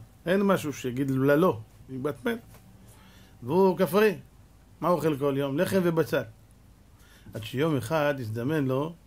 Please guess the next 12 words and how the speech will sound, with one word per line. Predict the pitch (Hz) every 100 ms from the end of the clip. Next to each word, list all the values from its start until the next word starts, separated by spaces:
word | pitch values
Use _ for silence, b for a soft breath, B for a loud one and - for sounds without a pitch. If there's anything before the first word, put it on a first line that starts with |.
| -
להביא | 123 110 147
לה | 143
איזה | 117 131
אוכל. | 156 - - - - -
הוא | -
אז | - -
צריך | - 123 107
לאסוף | 104 135 113
כסף. | - 151 - 107 - b b b b -
אמר | 95
לה, | 92
"אשתי, | 98 - - 110 131 165 185 214